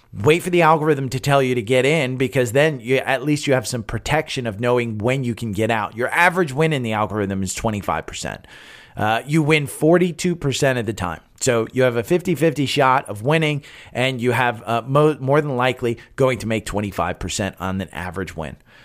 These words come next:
Um, so I, I, I don't know that I would buy here at all-time ha-, highs. Um, A M R, the P E is seven, forward P E is eleven. It's a coal company. I mean, what justifies a coal company going up that much?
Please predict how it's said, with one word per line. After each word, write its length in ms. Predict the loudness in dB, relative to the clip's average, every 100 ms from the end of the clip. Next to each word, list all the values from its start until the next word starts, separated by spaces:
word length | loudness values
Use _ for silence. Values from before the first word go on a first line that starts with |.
| -16
Um, 560 | -6 -2 -2 -4 -6 -8 0
so 300 | 2 2 -2 _
I, 160 | -4 -4 -2
I, 300 | -2 -2 -6 _ -20 _
I 200 | -2 0
don't 420 | 2 2 2 2 2
know 220 | 4 4
that 160 | 4
I 100 | 2
would 220 | 0 -2 -2
buy 500 | 2 2 2 -4 -12
here 220 | -4 0
at 80 | 2
all-time 440 | 4 2 0 -2
ha-, 320 | 0 2 2 0
highs. 580 | -2 0 0 0 -6 -12 -20 -20 -6
Um, 380 | -2 0 -2 -4
A 140 | 0 0
M 160 | 2
R, 180 | 4 4
the 80 | 2
P 380 | -4 -4 -2 0
E 20 |
is 140 | 0
seven, 480 | 0 2 2 0 -4
forward 340 | 0 2 2 0
P 320 | -4 -2 0
E 40 |
is 120 | 0
eleven. 460 | -2 0 0 -2 -6 -12 -20 -14 -4
It's 220 | -2 0
a 80 | -2
coal 400 | 0 4 4 4
company. 580 | 0 -2 -4 -12 -14 _ _ _ _ _
I 60 | -2
mean, 260 | 0 -2 -8 _ _ -6
what 380 | 2 4 4
justifies 800 | 4 4 4 4 0 4 4 4
a 60 | -2
coal 300 | 0 2 2
company 420 | 2 -2 -2 -4
going 380 | -2 0 0 0
up 220 | -2 -2
that 220 | -4 -4 -4
much? 540 | -6 -6 -8 -12 -14